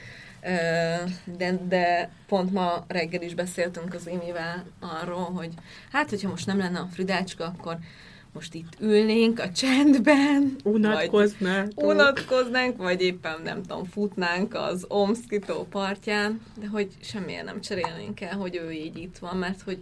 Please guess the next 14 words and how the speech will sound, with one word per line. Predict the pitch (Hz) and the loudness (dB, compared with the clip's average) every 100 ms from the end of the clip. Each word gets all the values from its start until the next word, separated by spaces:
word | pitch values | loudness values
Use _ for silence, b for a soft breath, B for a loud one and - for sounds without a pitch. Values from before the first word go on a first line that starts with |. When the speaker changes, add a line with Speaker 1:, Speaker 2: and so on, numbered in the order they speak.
| - | -4
Speaker 1:
annyira | 233 247 190 175 165 185 - B B B B B B | 0 2 2 2 0 -2 -10 B B B B B B
lekerekítette | 233 202 - 196 185 180 165 165 170 180 - - 165 180 - | -2 -2 0 0 0 -4 -10 -8 -4 -4 -6 -6 -4 -4 -6
így | - 180 | -6 -4
az | 175 | -2
egészet, | 175 160 170 180 - 175 180 180 | -4 -6 -6 -8 -6 -4 -4 -6
és, | - 165 160 185 - | -10 -6 -6 -6 -6
ö, | 165 165 165 165 190 - - - - - - - | -4 -4 -4 -6 -8 -12 -20 -20 -20 -20 -20 -8
és | 214 | 2
annyival | 208 240 196 175 | 4 6 4 4
jobbá | 180 180 175 160 180 | 2 0 2 2 0
tett | 160 165 | -6 -6
minket, | 175 156 160 175 185 220 - | -6 -6 -6 -2 -2 -2 -6
hogy, | 175 165 165 165 165 | -8 -6 -4 -6 -6
ö, | 165 165 | -6 -6